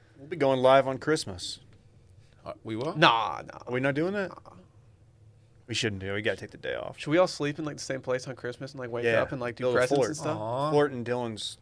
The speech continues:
Speaker 2: Let's
Speaker 1: living room.
Speaker 2: go. Let's go. I put lights up yesterday.
Speaker 3: Really? Like, outside lights?
Speaker 2: Yeah.
Speaker 3: How'd it go?
Speaker 2: Uh, well, full disclosure, I had someone else do it, but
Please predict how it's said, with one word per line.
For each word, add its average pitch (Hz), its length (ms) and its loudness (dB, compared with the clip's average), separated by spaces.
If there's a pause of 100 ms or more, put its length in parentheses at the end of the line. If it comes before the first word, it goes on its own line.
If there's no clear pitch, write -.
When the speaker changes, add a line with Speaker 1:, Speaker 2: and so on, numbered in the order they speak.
(380)
Speaker 2:
Let's 113 200 -2
Speaker 1:
living 113 160 -2
room. 214 80 0
Speaker 2:
go. 165 160 -2 (180)
Let's - 140 -12
go. 190 320 -4 (800)
I - 40 -2
put 208 160 6
lights 180 240 6
up 135 120 2
yesterday. 90 500 -6 (300)
Speaker 3:
Really? 147 600 6
Like, 123 160 4
outside 156 380 6
lights? 214 280 4
Speaker 2:
Yeah. 95 200 -2 (160)
Speaker 3:
How'd 151 120 4
it 147 40 0
go? 156 300 4 (720)
Speaker 2:
Uh, 110 300 -2 (100)
well, 113 220 0 (100)
full 110 160 -2
disclosure, 92 400 -4
I - 20 -2
had 92 160 -4
someone 87 240 -8
else 82 140 -6
do 69 200 -12
it, 58 160 -12
but 73 140 -10